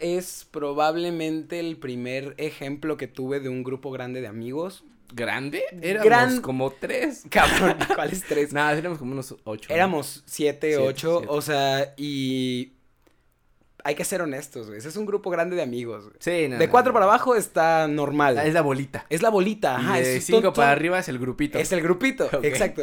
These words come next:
Speaker 1: En este caso, el squad.
Speaker 2: La
Speaker 1: ¿Por qué? Por
Speaker 2: agrupación.
Speaker 1: mamadores,
Speaker 2: Sí,
Speaker 1: güey.
Speaker 2: porque
Speaker 1: Por
Speaker 2: ¿qué le
Speaker 1: mamadores,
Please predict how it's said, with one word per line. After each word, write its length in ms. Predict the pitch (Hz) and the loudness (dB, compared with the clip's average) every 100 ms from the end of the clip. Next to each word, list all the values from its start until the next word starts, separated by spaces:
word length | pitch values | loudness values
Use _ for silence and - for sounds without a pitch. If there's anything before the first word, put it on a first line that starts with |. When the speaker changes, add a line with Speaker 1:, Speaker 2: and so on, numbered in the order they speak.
| 135 | -6
Speaker 1:
En 100 | 143 | -6
este 180 | 151 165 | -4 -2
caso, 420 | 156 156 190 - - | -2 -2 -8 -10 -16
el 240 | 110 113 107 | -14 -12 -12
squad. 420 | - 156 117 110 | -6 -4 -4 -4
Speaker 2:
La 100 | 110 139 | -4 -2
Speaker 1:
¿Por 120 | 131 | 6
qué? 80 | 233 | 10
Por 60 | 262 226 185 | 10 10 6
Speaker 2:
agrupación. 100 | 175 | 6
Speaker 1:
mamadores, 680 | 151 147 131 139 165 170 156 | 2 2 0 4 6 6 6
Speaker 2:
Sí, 200 | 190 190 | 4 4
Speaker 1:
güey. 20 | |
Speaker 2:
porque 380 | 151 135 135 - - - - | 0 -4 -6 -8 -16 -20 -4
Speaker 1:
Por 160 | 294 | 0
Speaker 2:
¿qué 60 | 302 | 2
le 60 | 302 | 2
Speaker 1:
mamadores, 560 | 294 294 285 277 262 | 2 2 6 6 6